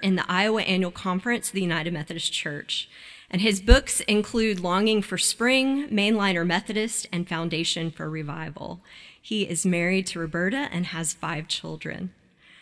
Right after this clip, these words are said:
Doctor Kevin Watson is assistant professor of Wesleyan and Methodist studies at Candler School of Theology at Emory University, and he is an ordained elder in the Oklahoma Conference of the United Methodist Church.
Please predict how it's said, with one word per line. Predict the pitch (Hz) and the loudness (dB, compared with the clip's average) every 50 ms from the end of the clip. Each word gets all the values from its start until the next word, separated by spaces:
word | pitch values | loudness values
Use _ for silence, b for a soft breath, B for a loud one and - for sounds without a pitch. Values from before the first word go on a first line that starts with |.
| B B B B B - - | B B B B B -2 0
Doctor | 214 220 220 240 226 | 2 2 2 2 0
Kevin | - 240 233 220 208 208 202 | 2 2 4 4 4 4 4
Watson | 202 196 196 202 185 - - - 190 185 185 185 185 | 6 6 6 6 4 2 2 2 2 2 2 2 2
is | - 202 185 | 0 0 0
assistant | 196 185 - - 254 262 - - 233 - | 2 2 2 2 2 2 2 2 0 0
professor | - 220 196 - 208 208 220 - 240 226 | 0 -2 0 0 0 0 2 2 2 2
of | 214 - 180 165 | 2 2 0 0
Wesleyan | 180 185 196 202 - - 240 226 220 190 | 2 2 2 2 2 2 4 4 4 4
and | 180 | 4
Methodist | 185 185 190 - 208 185 185 - | 4 4 2 2 0 0 0 0
studies | - - 196 185 185 196 202 202 190 | 0 0 2 2 2 4 2 2 0
at | 190 - | -2 -4
Candler | - - 190 180 185 190 190 185 | -4 -2 -2 0 0 0 0 0
School | - - - 202 185 185 180 | -2 -2 -2 -2 0 0 0
of | 170 - | -2 -4
Theology | - 175 156 160 165 165 180 202 196 247 269 277 | -6 -6 -4 -2 -2 -2 -2 -2 -2 -2 -4 -4
at | - - | -4 -4
Emory | 180 175 175 175 170 | -4 -2 -2 -2 -2
University, | 165 165 170 151 165 165 175 196 - - 208 220 240 294 B B B B B B B B B B | -4 -4 -4 -4 -4 -4 -4 -2 -4 -4 -4 -4 -6 -8 B B B B B B B B B B
and | - 190 180 185 | -2 0 2 2
he | 180 - - 285 294 302 269 | 0 0 2 2 4 4 4
is | - 190 185 | 2 0 -2
an | 196 - | -2 -4
ordained | - 185 185 180 185 180 190 180 | -2 -2 0 0 2 2 2 0
elder | - - 170 165 185 208 226 | 0 -2 -2 -2 0 -2 0
in | - - 190 | 0 0 0
the | 208 - - | 0 0 0
Oklahoma | 220 220 - 262 233 226 254 269 262 240 | -2 -2 0 0 0 2 2 2 2 0
Conference | - - 180 165 156 - 170 160 135 - - - - | 2 2 0 0 0 0 -2 -4 -2 -4 -6 -6 -6
of | 180 175 | -6 -4
the | 165 180 | -2 -2
United | 170 170 160 156 156 165 | 0 0 0 -2 -2 -4
Methodist | 160 156 - 165 175 170 - - | -6 -6 -6 -6 -6 -4 -4 -2
Church. | - - - 185 147 143 143 - - - - - | -2 -2 -2 -2 -2 -4 -4 -4 -6 -6 -6 -8